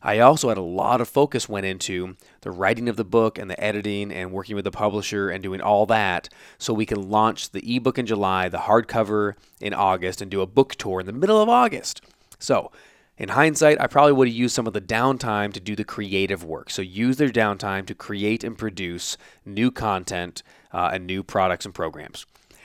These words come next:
And the last and least, and I'll let you go for this week, and this is probably, did I say the least? It's the, it's the mo-, it's the most unleast. Last and certainly not least,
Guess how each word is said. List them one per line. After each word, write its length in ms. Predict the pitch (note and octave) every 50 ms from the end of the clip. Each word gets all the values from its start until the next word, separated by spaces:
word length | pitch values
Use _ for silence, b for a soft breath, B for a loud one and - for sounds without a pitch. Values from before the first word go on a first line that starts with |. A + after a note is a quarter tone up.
| b b
And 160 | b B2+ C#3 D3+
the 60 | D3+
last 480 | C#3+ D3+ D3+ D#3 D#3+ D#3+ - - - - _
and 280 | - A#2+ A#2+ A#2+ B2 B2
least, 280 | C3 C#3 C#3 B2 - -
and 60 | A#2+
I'll 60 | A2
let 200 | A2+ B2 - -
you 60 | A#2+
go 180 | - C3 B2+ B2
for 160 | - - C3
this 220 | C3 C3+ B2 -
week, 380 | A2+ D3 G3 G3+ - - - - B B B B B B B B B
and 100 | - A#2
this 120 | C3+ C#3 D#3+
is 100 | D3 -
probably, 560 | - - E3+ F3 F3+ E3 F3+ F3+ F3+ F#3+ F3+ b b b b b b b b b
did 80 | b B2+
I 40 | C#3
say 160 | - E3+ D3+
the 80 | C#3 C#3
least? 260 | D3 D#3 E3+ - -
It's 160 | C3+ - -
the, 320 | - D#3 D3 C3 B2+ B2+ -
it's 200 | - C3+ B2 -
the 200 | - C3+ C#3+ C3+
mo-, 400 | B2+ A#2+ A#2 A#2+ C3 C#3+ C#3+ D3 -
it's 140 | B2+ A#2 -
the 80 | -
most 240 | B2 C3+ D#3 D3+ - - -
unleast. 680 | C3+ C#3 D3 C#3 A#2 G2+ E2+ - - - - - - - _ _ _ -
Last 480 | G#2+ G#2 A#2+ B2+ C#3+ D#3 E3+ E3+ - - -
and 180 | G2+ F#2 F#2
certainly 480 | - - - - D3+ - - D#3+ D#3+ D3+
not 320 | C3 A#2+ A#2 A#2 A#2 -
least, 460 | A2 G#2 G2+ G2+ G#2 G#2 - - -